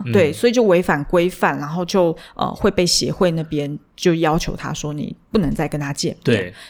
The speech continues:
Speaker 2: 然后对于，呃，这个阿乐来说，他也是觉得自己不值得被，呃，被爱，他也很怕他再度拖累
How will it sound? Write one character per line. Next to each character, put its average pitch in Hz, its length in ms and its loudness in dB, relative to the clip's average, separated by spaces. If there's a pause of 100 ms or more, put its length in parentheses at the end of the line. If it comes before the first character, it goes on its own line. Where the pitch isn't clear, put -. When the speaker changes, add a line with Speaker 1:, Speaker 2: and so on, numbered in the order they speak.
Speaker 2:
然 185 100 0
后 254 140 0
对 294 200 2
于， 185 240 0 (280)
呃， 156 340 0
这 202 160 2
个 170 160 2
阿 202 160 2
乐 220 160 6
来 147 160 2
说， 175 180 2
他 190 240 0
也 180 220 -2
是 170 340 0 (200)
觉 175 120 2
得 170 120 4
自 208 120 -2
己 180 80 4
不 175 200 0
值 107 180 -2
得 - 140 -6
被， 143 220 -2
呃， 143 140 -2 (240)
被 208 180 4
爱， - 260 -2
他 214 180 0
也 214 160 4
很 165 220 2
怕 196 260 0
他 175 300 -2
再 208 200 0
度 180 220 -2
拖 165 300 2
累 165 360 0